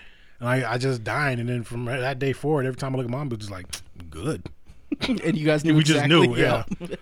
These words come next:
Speaker 2: <laughs>
Speaker 1: So I wanna get a commemorative booty tattoo with just put that Jonesy cat face on there and just put a thought bubble on his head. It says "good."
Speaker 2: Yeah. <laughs> And then my other question about that, was that the Prometheus ship that they go to?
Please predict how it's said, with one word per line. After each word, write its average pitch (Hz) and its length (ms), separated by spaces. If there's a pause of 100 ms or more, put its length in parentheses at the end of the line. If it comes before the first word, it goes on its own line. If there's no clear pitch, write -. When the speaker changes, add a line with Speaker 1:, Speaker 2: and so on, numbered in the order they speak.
Speaker 2:
<laughs> - 120
Speaker 1:
So 143 140
I 156 60
wanna 151 180
get 120 160
a 113 220 (680)
commemorative 127 540
booty 123 260
tattoo 117 500
with 113 200
just 113 180 (180)
put 131 160
that 117 180
Jonesy 117 360
cat 120 240
face 117 300
on 110 120
there 110 120
and 110 80
just 113 200 (260)
put 143 100
a 113 40
thought 120 340
bubble 110 220
on 113 160
his 113 120
head. 120 120
It 113 60
says 123 300
"good." 98 360
Speaker 2:
Yeah. 135 200 (640)
<laughs> 175 60 (1600)
And 202 120
then 180 340 (120)
my 165 200
other 170 120
question 147 380
about 127 300
that, 120 200
was 151 320
that 170 220
the 226 80
Prometheus 165 680
ship - 300
that 180 160
they 175 100
go 170 220
to? 175 260